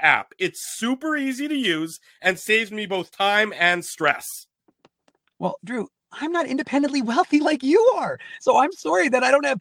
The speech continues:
Speaker 2: millions of dollars to pre-book my parking month in advance. What's that gonna cost you, twenty-five dollars?
Speaker 1: How about five bucks?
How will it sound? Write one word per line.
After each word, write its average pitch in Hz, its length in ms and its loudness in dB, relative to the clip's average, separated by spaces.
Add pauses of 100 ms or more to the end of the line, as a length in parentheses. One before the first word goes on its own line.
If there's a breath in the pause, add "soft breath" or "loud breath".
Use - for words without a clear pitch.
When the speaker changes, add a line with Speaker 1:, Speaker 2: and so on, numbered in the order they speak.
(140)
Speaker 2:
millions 262 420 4
of 269 120 0
dollars 262 440 4
to 208 120 -8
pre-book 254 340 0
my 240 140 -2
parking 214 480 -2 (240)
month 202 320 0
in 262 80 2
advance. 285 500 0 (420)
What's 302 200 -2
that 302 120 4
gonna 277 120 -2
cost 226 280 0
you, - 60 -12
twenty-five 247 440 0
dollars? 262 440 0 (260)
Speaker 1:
How 214 160 -4
about 254 360 0
five 202 500 2
bucks? - 520 -6